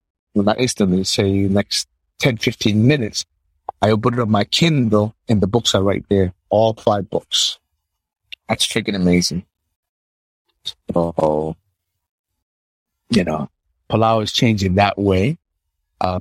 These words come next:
and it's good because we have access to a lot of good information, but we also have a lot of access to a lot of bad information. So it's sort of not screened enough for my taste, but, uh,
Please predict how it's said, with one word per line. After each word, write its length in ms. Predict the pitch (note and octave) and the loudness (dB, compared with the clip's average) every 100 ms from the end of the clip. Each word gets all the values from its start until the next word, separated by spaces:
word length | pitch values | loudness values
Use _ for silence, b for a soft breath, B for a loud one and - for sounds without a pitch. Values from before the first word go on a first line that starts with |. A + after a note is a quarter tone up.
| - | -2
and 100 | A#2+ | 0
it's 160 | A2+ - | 0 0
good 200 | D3 B2+ | -2 0
because 240 | G#2+ G2+ | 0 0
we 80 | G#2+ | 0
have 100 | G2 | -2
access 360 | G2+ - A2 - | -4 -2 -4 0
to 100 | G2+ | 2
a 20 | |
lot 200 | G2+ G#2+ | 2 0
of 120 | G2 | -2
good 120 | A2 G2+ | -2 -2
information, 680 | G2+ - B2+ C#3 - G2+ | -2 0 0 0 -2 -2
but 120 | G2 F#2 | 0 0
we 60 | |
also 240 | G2 G2+ G2 | 0 0 -2
have 80 | |
a 40 | F2+ | 0
lot 120 | F2+ | 0
of 80 | G#1+ | 0
access 340 | - - F#2 | -4 -4 -4
to 100 | - | -2
a 20 | F2 | 0
lot 160 | F2 | 0
of 80 | E2+ | 0
bad 180 | F#2+ - | -2 -2
information. 640 | - - C2 B1 - - - _ _ _ _ | -8 -10 -8 -6 -6 -8 -14 _ _ _ _
So 300 | - F#2 F2+ | -2 0 0
it's 100 | F2 | 0
sort 220 | - A2 | 0 0
of 100 | G2+ | 0
not 320 | F#2+ F#2+ F#2+ - | 0 0 0 0
screened 440 | - - A2 F#2+ | 0 2 2 0
enough 240 | F#2 F#2+ - | -4 -8 -6
for 140 | G2 | -2
my 160 | G2 F#2+ | 0 -2
taste, 480 | - F2 - - - | -2 -2 -2 -8 -6
but, 220 | G1+ G1+ - _ _ _ _ _ _ _ - - - _ _ _ _ _ _ _ _ _ E3 | -4 -4 -6 _ _ _ _ _ _ _ -20 -18 -18 _ _ _ _ _ _ _ _ _ -4
uh, 480 | E3 E2+ E2 E2 | -2 -2 -2 -2